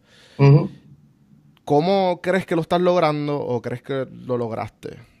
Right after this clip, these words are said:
Speaker 1: Mira, yo, yo siempre voy a ser hijo de mis pais, o sea, eso no me lo va a quitar nadie.
Speaker 2: Ujú.
Speaker 1: Eh, la meta es que ellos, eh, a la luz pública, y yo
Speaker 2: Ujú.
Speaker 1: creo que también cualquier meta de cualquier padre saludable con,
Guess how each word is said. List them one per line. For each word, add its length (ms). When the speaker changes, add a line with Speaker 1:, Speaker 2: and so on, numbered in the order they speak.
Speaker 1:
Mira, 240
yo, 440
yo 140
siempre 340
voy 100
a 80
ser 180
hijo 240
de 80
mis 140
pais, 280
o 60
sea, 140
eso 160
no 80
me 100
lo 80
va 60
a 60
quitar 280
nadie. 400
Speaker 2:
Ujú. 320
Speaker 1:
Eh, 580
la 140
meta 360
es 140
que 220
ellos, 400
eh, 80
a 180
la 140
luz 220
pública, 680
y 160
yo 60
Speaker 2:
Ujú. 100
Speaker 1:
creo 60
que 80
también 560
cualquier 380
meta 240
de 120
cualquier 560
padre 580
saludable 680
con, 380